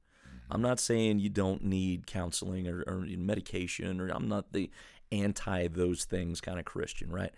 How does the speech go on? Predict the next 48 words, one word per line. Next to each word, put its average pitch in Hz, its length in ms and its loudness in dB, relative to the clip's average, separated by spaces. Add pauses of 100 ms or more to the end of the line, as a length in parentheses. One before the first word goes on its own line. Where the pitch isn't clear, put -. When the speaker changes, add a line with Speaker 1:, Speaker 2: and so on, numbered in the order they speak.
(360)
Speaker 2:
But 113 120 8
I 113 100 10
am 120 180 6
saying 98 340 4
we 98 100 2
rely 95 500 4
too - 260 0
much 92 280 2
on 92 100 -2
some 92 280 -4
other 95 480 4
external 90 420 -4
factors - 720 -4 (360)
instead 101 240 2
of 95 80 2
inviting 95 640 4
the 90 80 0
Holy 95 200 -2
Spirit 90 440 4
in 90 160 0
and 85 100 -4
saying, 92 320 -2 (360)
"What 113 140 4
do 110 60 6
you 107 80 6
have 95 100 12
to - 60 12
say - 180 4
about - 260 -6
this?" - 340 -12 (120)
Speaker 1:
Yeah. 65 360 -10
Speaker 2:
You 101 120 4
know, 90 140 6
and 107 120 4
one 156 100 2
of 110 60 0
the - 40 -8
things 107 140 2
that - 180 -4
breaks - 540 6
my 92 160 -6
heart - 540 -4
that - 100 -4
we're - 100 -6
hearing 101 280 -2
so - 480 -2
much 110 360 0
of, 85 240 2